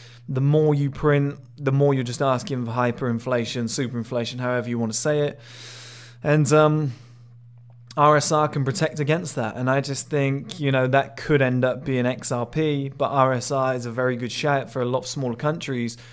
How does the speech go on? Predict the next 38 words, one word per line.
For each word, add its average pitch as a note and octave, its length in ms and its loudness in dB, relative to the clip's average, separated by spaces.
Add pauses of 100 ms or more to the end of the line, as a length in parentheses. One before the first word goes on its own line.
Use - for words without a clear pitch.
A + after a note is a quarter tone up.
(140)
who C3+ 120 -2
might C#3 340 4
see C3+ 240 -2
R B2 160 2
S A#2+ 160 -4
R B2+ 160 0
as A#2 120 -4
a A#2 40 -6
great B2 260 0
option. A2+ 600 -2 (480)
Um, B2+ 540 2 (220)
and C#3 140 -2
if C#3 140 0
it C#3 180 -2
does C3+ 260 2
ten C#3 240 -2
X - 280 -4
in A#2 140 -2
value, A#2+ 520 2
then B2 180 0
those B2+ 220 2
economies B2 540 -2
are - 20 -4
gonna A2+ 180 -2
ten B2+ 200 -4
X - 240 -6
too, B2 260 -2
which A2+ 180 -10
is A#2+ 120 -10
just B2+ 180 -8
fantastic A#2 560 -6
for C3 60 -10
those A#2+ 180 -2
economies. C3+ 560 -4 (640)
And C3+ 120 -2
I C3 120 2
just B2 260 -6
think C3 640 -4